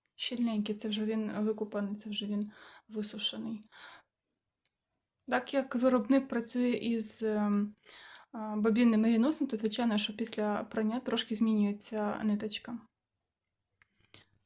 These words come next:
От. Можна помітити навіть тут.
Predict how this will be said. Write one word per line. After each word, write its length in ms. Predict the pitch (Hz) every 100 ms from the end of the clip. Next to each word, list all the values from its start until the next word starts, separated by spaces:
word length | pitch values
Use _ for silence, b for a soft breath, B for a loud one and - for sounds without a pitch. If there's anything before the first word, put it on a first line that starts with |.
| _ _ -
От. 260 | 214 214 - - _ _ _ _ _ _ _ _ _ _ _ _ _ _ 240
Можна 280 | 214 214
помітити 520 | 220 226 220 220 220 226
навіть 320 | 220 226 220
тут. 280 | 240 -